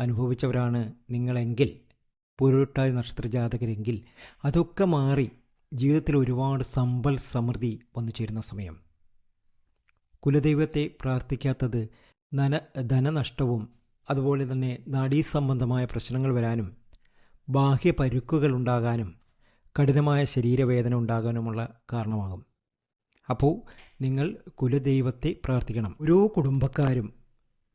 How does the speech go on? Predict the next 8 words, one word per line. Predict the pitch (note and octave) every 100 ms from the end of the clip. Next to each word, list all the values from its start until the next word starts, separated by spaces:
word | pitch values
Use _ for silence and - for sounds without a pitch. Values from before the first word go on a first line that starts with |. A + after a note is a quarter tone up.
| _ -
അവരുടേതായ | D3 D3 E3 F3 F3 E3+ D#3 D#3 G#3 - _ _ _ -
ഓരോ | D3+ C#3+ E3+ F#3
ദേവതകളെ | C#3 C#3 C#3+ D#3 C#3+ B2+ B2 C3 - _ _ _ -
കുടിയിരുത്തുന്നു. | D3+ C#3+ A#2+ C#3 A#2+ A2 - _ _ _ _ _ _ _ _ _ _ _ -
തങ്ങളുടെ | D3 D#3 E3+ F3+ -
പ്രശ്നത്തിലെ, | D#3+ - D3+ C#3+ D3+ A#2 A2 _ _ _ _ _ _ _ _ _
കുടുംബത്തിലെ | D#3+ D#3+ E3 F#3 F3
പ്രശ്നങ്ങൾ, | D3+ - C#3 C3+ A#2+